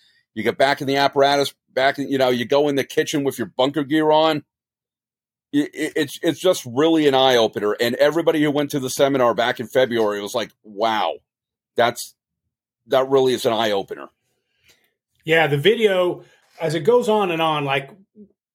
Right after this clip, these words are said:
Speaker 2: I've seen so many similar type videos, and I know where they're going with it, right? So I know they got that stuff on there, and, uh, they follow the firefighter through the firehouse. But what got me was the end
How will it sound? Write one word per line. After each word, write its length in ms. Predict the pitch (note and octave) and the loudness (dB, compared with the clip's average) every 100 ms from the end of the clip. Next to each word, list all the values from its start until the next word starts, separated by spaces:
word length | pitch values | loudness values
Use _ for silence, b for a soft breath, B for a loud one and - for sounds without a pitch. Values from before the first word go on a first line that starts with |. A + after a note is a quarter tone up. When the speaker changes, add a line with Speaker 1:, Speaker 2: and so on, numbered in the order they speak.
| _ _ _ _ - | _ _ _ _ -2
Speaker 2:
I've 180 | F3 - | 0 0
seen 260 | A3 G3 | 2 2
so 220 | C#3+ G3 | 2 0
many 320 | F3+ E3+ D#3+ D3+ | 2 0 -2 -8
similar 460 | - F3 D#3+ D3 | -4 -2 0 0
type 240 | D3 C#3+ C#3 | -2 -4 -4
videos, 680 | D3+ C3+ C3+ C3 C3 B2+ - b b _ | -2 0 2 2 2 -2 -12 b b _
and 560 | D3 C#3+ C#3 C#3+ C#3 C#3+ - | -2 2 2 2 -2 -6 -4
I 100 | C#3+ | 0
know 180 | D#3+ F3+ | 2 2
where 140 | E3+ | 2
they're 140 | D3+ C#3+ | 0 0
going 360 | D#3 F#3 D3 | 0 0 0
with 200 | B2 A#2+ | -2 -4
it, 120 | A#2 A2 | -8 -8
right? 360 | A#2+ C3+ C#3+ | -2 -2 -2
So 300 | - C#3+ C3+ | -4 -2 0
I 80 | C3+ | 0
know 160 | D3+ D#3 | 0 0
they 100 | D3+ | 2
got 180 | D#3+ D3+ | 0 0
that 140 | D#3 | -4
stuff 280 | - D#3+ D#3+ | 0 0 2
on 180 | D#3 D3 | 0 2
there, 280 | D#3 D#3+ | 2 2
and, 200 | C#3+ B2 - B B C#3 | 2 -2 -12 B B -6
uh, 300 | C#3 C3 C3 - D3+ | -4 -4 -6 -12 -4
they 120 | D3 | -4
follow 340 | D3 D#3+ E3+ | 0 -2 0
the 80 | D#3 | -2
firefighter 520 | E3+ E3 C#3+ D#3 D#3+ | -2 0 2 2 2
through 100 | D3+ | 0
the 60 | D3+ | 0
firehouse. 680 | D3+ D3+ C3 C#3+ D3 C#3+ - b b b b b _ | 2 2 2 2 2 0 -8 b b b b b _
But 400 | E3 E3+ E3 D#3+ _ | 2 2 2 -4 _
what 220 | D#3 D3 | -8 -6
got 280 | G#3+ B3 B3 | -4 -2 -2
me 180 | G3+ A3 | -2 -2
was 180 | D#3 C3 | -2 -4
the 180 | D3+ - | -8 -4
end 480 | G#3+ F#3+ C#3+ C3+ | 0 2 2 0